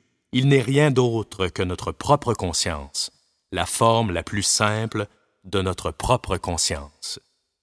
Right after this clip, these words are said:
Le champ unitaire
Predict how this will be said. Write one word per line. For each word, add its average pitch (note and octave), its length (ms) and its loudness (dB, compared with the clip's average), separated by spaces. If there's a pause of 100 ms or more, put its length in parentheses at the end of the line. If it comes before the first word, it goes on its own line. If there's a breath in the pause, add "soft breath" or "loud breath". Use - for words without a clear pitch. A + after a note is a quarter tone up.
(1300)
Le F#2+ 120 4
champ A#2+ 260 4
unitaire G#2+ 800 2